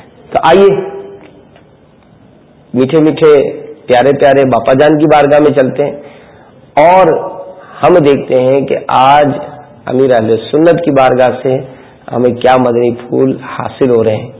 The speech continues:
تیار ہو جائیں، قلم کاپی سنبھال لیں، مدنی پھولوں کو نوٹ بھی کریں، اور پھر دیکھیں کہ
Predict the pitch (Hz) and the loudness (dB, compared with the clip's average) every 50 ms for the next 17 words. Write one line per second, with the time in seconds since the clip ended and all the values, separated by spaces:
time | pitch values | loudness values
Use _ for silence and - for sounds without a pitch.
0 | - - - - - - 117 117 123 131 135 135 131 131 131 135 135 135 131 - | -20 -20 -20 -18 -4 -2 0 2 4 4 4 4 2 2 2 2 2 2 -2 -4
1 | - - - - - - - - 131 131 131 135 135 127 131 131 117 120 117 - | -12 -16 -18 -18 -20 -18 -6 -2 0 0 2 2 0 0 -2 0 -2 -2 -2 -2
2 | 131 127 120 - 120 117 113 117 127 131 135 135 139 139 139 139 - - - - | -4 -4 -4 -4 -6 -2 0 0 2 2 2 2 2 0 -2 -4 -10 -14 -18 -6
3 | - 127 135 139 135 135 127 135 - 139 135 143 147 143 127 - 139 139 139 135 | 0 2 2 4 4 2 2 0 0 0 2 4 4 2 2 2 2 2 2 2
4 | 139 - - - - - - - - - - - - - - - - - - _ | -2 -6 -10 -16 -18 -20 -20 -20 -20 -20 -20 -18 -18 -18 -20 -18 -20 -20 -20 _
5 | _ _ _ _ _ _ _ - 127 120 123 135 160 170 165 165 185 165 175 175 | _ _ _ _ _ _ _ -4 0 2 4 4 4 4 4 2 2 2 2 4
6 | 170 175 165 160 - - - - - - - - - - - - - - 233 226 | 4 4 4 2 0 -6 -10 -14 -18 -20 -20 -14 -4 -4 -4 -4 0 2 4 4
7 | 220 - - - 120 123 127 170 175 - - 170 120 - - - - - - - | 4 2 0 -4 -6 0 2 2 2 2 2 0 0 0 -2 -10 -14 -18 -20 -20
8 | - - - - _ - - | -20 -20 -20 -20 _ -8 -8